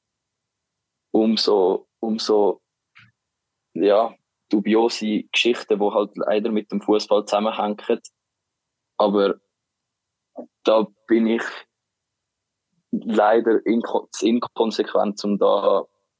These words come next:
können folgen. Das muss ich ganz ehrlich so sagen. Es ist einfach jetzt, äh, einfach eine Grenze erreicht gewesen, wo ich gesagt habe, nein, das, das unterstütze ich nicht. Genauso wäre es bei der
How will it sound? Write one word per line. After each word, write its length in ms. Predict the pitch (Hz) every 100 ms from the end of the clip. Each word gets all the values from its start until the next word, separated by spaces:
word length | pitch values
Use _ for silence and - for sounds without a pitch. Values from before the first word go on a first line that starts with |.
| _ _ _ _ _ -
können 540 | - 101 95 95 87
folgen. 380 | - 101 107 101
Das 140 | 98
muss 140 | 104 -
ich 120 | -
ganz 220 | 101 98
ehrlich 320 | 104 104 101 -
so 100 | 101
sagen. 300 | - 110 110
Es 180 | 101 -
ist 120 | 104
einfach 340 | 98 98 - - _ _ _ _ _ _ -
jetzt, 460 | 104 117 - -
äh, 260 | 80 80 - - _ -
einfach 280 | 101 98
eine 80 | 107
Grenze 360 | - 101 101 98
erreicht 420 | 95 101 120 -
gewesen, 380 | - 113 117 -
wo 260 | 101 98 92
ich 160 | 92 - - _ _ _ _ -
gesagt 360 | - 98 95
habe, 100 | 104
nein, 400 | 98 98 104 117 - _ _ _ -
das, 340 | 92 - - _ -
das 240 | 95 -
unterstütze 640 | - 101 - - 101 -
ich 100 | 92
nicht. 400 | 104 107 123 - -
Genauso 480 | 92 95 98 - 98
wäre 160 | 98
es 120 | 95 -
bei 120 | 101
der 360 | 95 98 95